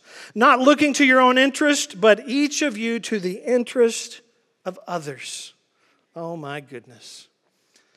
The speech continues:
Twenty-four years ago, twenty-four years ago, God called my wife and I to leave the church we were serving at in Oklahoma City.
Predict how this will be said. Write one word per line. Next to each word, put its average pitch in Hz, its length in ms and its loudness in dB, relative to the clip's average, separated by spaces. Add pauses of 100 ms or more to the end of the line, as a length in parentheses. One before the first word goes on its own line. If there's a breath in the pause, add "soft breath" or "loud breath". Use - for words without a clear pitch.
(1700)
Twenty-four 202 1400 -6 (100)
years 147 400 -14
ago, 131 380 -20 (840)
twenty-four 285 460 -6
years 185 240 -10
ago, 135 260 -20 (1400 loud breath)
God 202 560 0
called 208 340 2
my 170 160 -4
wife 170 440 -4
and 185 100 -6
I 175 320 -2
to 156 180 -12
leave 180 280 -8
the 190 100 -8
church 190 420 -8
we 180 120 -10
were 156 120 -12
serving 175 520 -8
at 170 200 -2
in 143 120 -4
Oklahoma 170 440 -8
City. 147 520 -6